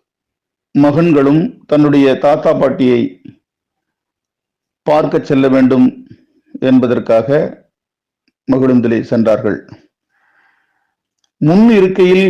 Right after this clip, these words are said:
என்னுடைய மூத்த மகன் குணாவும் இளைய மகன் பிரபாகரன் பின் இருக்கையிலும் அமர்ந்திருந்த நிலையில் இந்த நேர்ச்சி ஏற்பட்டு,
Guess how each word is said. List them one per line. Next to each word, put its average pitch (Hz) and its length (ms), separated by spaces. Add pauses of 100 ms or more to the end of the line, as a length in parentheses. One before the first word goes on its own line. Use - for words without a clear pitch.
என்னுடைய 156 300
மூத்த 151 320
மகன் 147 320 (2000)
குணாவும் 143 580 (320)
இளைய 147 320
மகன் 131 320 (1200)
பிரபாகரன் 135 640
பின் 151 200
இருக்கையிலும் 127 540
அமர்ந்திருந்த 120 600 (1900)
நிலையில் 139 420
இந்த 123 160
நேர்ச்சி 135 420
ஏற்பட்டு, 127 480